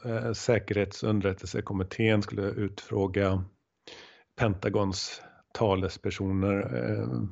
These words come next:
de skaffade en grupp då i slutet på förra året som heter A O I M S G.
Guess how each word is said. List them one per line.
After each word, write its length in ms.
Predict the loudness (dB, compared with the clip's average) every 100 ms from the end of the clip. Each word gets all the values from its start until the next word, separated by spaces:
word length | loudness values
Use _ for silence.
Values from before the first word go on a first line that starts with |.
| -4
de 180 | 2 4
skaffade 400 | 4 2 4 2
en 120 | 2
grupp 360 | 2 2 0 -6
då 280 | -4 -4 -2
i 160 | -4
slutet 360 | -2 -6 -4 -2
på 100 | -2
förra 220 | 0 2
året 220 | 4 2
som 140 | 2 2
heter 280 | 2 4 4
A 360 | 4 4 4
O 240 | 4 2 2
I 260 | 2 0
M 240 | 2 4 4
S 180 | 2 0
G. 320 | 2 2